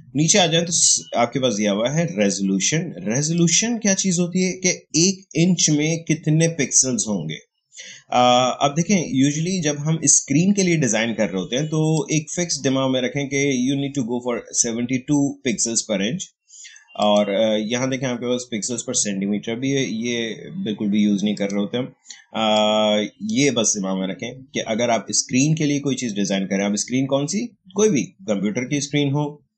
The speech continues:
या आप वेबसाइट बना रहे हैं, मोबाइल ऐप बना रहे हैं, अ, टीवी के लिए कुछ काम कर रहे हैं, go for seventy-two resolution, right?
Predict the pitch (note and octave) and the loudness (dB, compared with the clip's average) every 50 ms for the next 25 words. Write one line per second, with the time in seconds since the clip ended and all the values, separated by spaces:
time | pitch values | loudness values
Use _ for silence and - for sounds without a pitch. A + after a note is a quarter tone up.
0 | _ _ _ - G#2 G#2 F#2+ F#2+ F#2 F#2 F#2 F#2 F#2 F2+ F2 - _ _ _ - | _ _ _ -4 -2 0 0 0 0 0 -2 -2 -2 -4 -6 -10 _ _ _ -8
1 | - G2 - - G2 - - B2 A2+ A#2+ B2+ B2+ B2+ B2 C3 C3+ C#3 C#3 C3 G#2+ | -6 -6 -4 -4 -6 -4 -2 -2 -2 0 -2 -2 -2 -2 -4 -4 -4 -6 -4 -4
2 | F#2 F2+ F2+ F#2+ G#2 A2 A#2 A#2 A#2+ A#2+ A#2+ A#2+ B2 B2 B2+ B2+ C3 C3 C3+ C#3 | -4 -2 -2 -2 0 -2 -2 -2 -2 -4 -4 -4 -4 -4 -4 -4 -4 -4 -6 -6
3 | C#3 - _ - - _ _ _ - G2 F#2+ F#2+ F#2+ F#2 F2+ F2 - C3+ D3+ E3 | -8 -12 _ -20 -20 _ _ _ -8 -6 -4 -2 -2 -4 -4 -6 -4 0 0 2
4 | F3 F3+ E3 E3+ E3 D#3+ D#3 D#3 D#3 D3+ - D3+ - - C#3+ B2+ C3 C3 B2+ C3+ | 2 0 0 0 0 2 2 2 0 0 -2 -2 -4 -2 -2 0 0 0 0 -2
5 | B2+ - B2 B2+ C3 C3+ C#3+ C#3+ C#3+ C#3+ _ _ _ _ - - B2 D#3 F#3 F3+ | -2 -2 -2 -2 -4 -2 -4 -4 -6 -8 _ _ _ _ -12 -6 -2 -2 -2 -2
6 | F3+ F3+ D#3+ - C#3+ C3+ C3+ C3 B2 A#2+ G#2 B2 A#2 G#2 F#2+ E2+ D#2 E2 E2 E2 | -2 -2 -2 0 0 0 0 0 -2 -2 -2 -2 -2 -2 -2 -4 -4 -6 -6 -6
7 | - - E2 F2 G#2 C3+ F#3 - | -8 -8 -8 -6 -6 -6 -6 -8